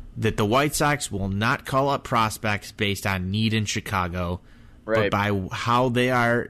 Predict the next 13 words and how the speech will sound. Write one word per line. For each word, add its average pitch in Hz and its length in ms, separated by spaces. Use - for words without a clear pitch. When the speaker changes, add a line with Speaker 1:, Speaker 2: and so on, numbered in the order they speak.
Speaker 1:
showing 127 500
themselves 110 680
down 107 240
in 117 60
the 113 80
minor 101 280
leagues, 95 420
and 92 160
if 90 140
they 92 220
check - 300
those 95 340
quote-unquote 117 800